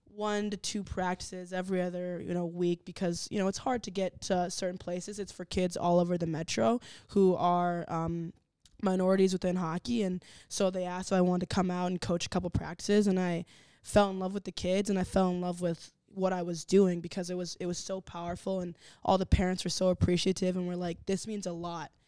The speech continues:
you know, for my kids, just to have an hour with you to just, you know,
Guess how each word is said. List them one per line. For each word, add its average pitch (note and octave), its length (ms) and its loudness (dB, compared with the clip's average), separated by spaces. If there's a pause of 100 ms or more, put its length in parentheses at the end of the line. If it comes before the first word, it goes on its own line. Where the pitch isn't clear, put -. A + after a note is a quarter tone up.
(280)
you G3+ 80 2
know, F3+ 100 -2
for F#3 120 -4
my F#3 220 2
kids, F3+ 320 2
just F#3+ 160 0
to G3 80 4
have F3+ 140 8
an E3+ 160 2
hour E3+ 500 2 (300)
with F3+ 240 -10
you F3 140 4
to - 100 -4
just, - 340 2
you F#3 100 6
know, E3+ 240 4